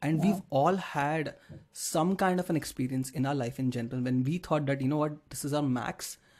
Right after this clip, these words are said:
Speaker 1: But
Speaker 2: Yeah.
Speaker 1: looking back now, we
Speaker 2: Yeah.
Speaker 1: see, okay, wow, that was such a l-, like, you know, our capacity is so much more.
Speaker 2: Yeah.
Speaker 1: That's something that, you know, cycle, cycling teaches you a lot more. And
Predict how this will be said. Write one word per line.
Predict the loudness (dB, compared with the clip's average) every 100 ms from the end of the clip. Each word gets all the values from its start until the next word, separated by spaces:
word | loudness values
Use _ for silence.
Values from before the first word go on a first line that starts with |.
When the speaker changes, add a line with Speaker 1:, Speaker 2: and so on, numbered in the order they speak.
| _
Speaker 1:
But | -2 2
Speaker 2:
Yeah. | 4
Speaker 1:
looking | 6 6 4
back | 2 0
now, | 2 2 2 0 -4 -12 _ _ _
we | 2
Speaker 2:
Yeah. | 2
Speaker 1:
see, | 4 2
okay, | 2 0 2
wow, | 2 2
that | 0 0
was | 0
such | -2 -2
a | 0
l-, | 2 0 -2
like, | -4 -4
you | -2
know, | 0
our | 0 -2 -4
capacity | -6 -6 -4 -4 -4
is |
so | -2
much | -2 -4 -6
more. | -10 -12 -16 _ -20 -20 -12 0
Speaker 2:
Yeah. | 2 4 2 -2 -8 -8 0
Speaker 1:
That's | 2 2
something | 2 0 2 2 4
that, | 2 2
you | -2
know, |
cycle, | -2 -4 -4 -4 -4 _ _ -8
cycling | -4 0 0 2
teaches | 0 2 2
you | 2 0 -4 _ _ _
a | 2
lot | 4 4 0 -4
more. | -8 -6
And | -8 -8